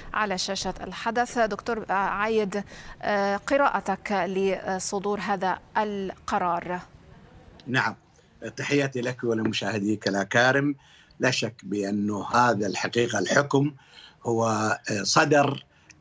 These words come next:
Speaker 2: عن، آه، أعلى درجات التقاضي في الكويت، وهي محكمة التمييز، وهي محكمة موضوع، وبالتالي جاء هذا الحكم ليؤكد مجدداً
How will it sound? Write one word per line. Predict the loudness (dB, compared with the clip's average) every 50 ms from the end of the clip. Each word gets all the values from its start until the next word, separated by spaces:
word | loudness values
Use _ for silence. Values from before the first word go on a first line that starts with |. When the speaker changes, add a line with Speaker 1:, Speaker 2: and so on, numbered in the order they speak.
| _
Speaker 2:
عن، | 0 0 2 2 2 0 0 0 -2
آه، | -4 -4 -4 -4 -4 -4 0 2 4
أعلى | 6 6 6 6 4 2 2
درجات | 2 0 0 0 0 0 0 0 0 0 -2
التقاضي | -6 -4 -2 -2 -2 2 2 4 4 4 2 0 -2
في | -2 -4
الكويت، | -6 -8 -4 0 2 2 4 2 2 0 -6 _ -20 -20 -20 -20 _ -8 -2
وهي | 0 0 2 2 2 2 2
محكمة | 2 0 -2 -2 -2 -2 0 2 0 0 0
التمييز، | -2 -2 2 2 4 6 6 6 6 6 6 4 0 -6 -10 -14 -20 -20 -20 -20 -12 -4
وهي | -2 0 0 2 2 2 2
محكمة | 2 2 2 2 0 -2 0 2 4 4 4 2 2 0
موضوع، | -2 0 0 0 0 2 4 4 6 6 6 4 2 0 -6 _ _ _ -20 -20 _ _
وبالتالي | -2 0 0 0 -2 0 2 4 4 4 4 2 2 2 2 0 -2 -4 -10 -20 -20 -16 -12
جاء | -2 2 4 6 6 6 6 4 2 2
هذا | 0 0 -2 -2
الحكم | -6 -6 -4 -6 -4 -4 -2 -2 -2 -2
ليؤكد | 0 -2 -2 0 0 0 0 -2 0 -2 -2 -2 0 -2
مجدداً | -2 -2 0 2 0 0 2 2 2 2 4 4 2 2 2 -2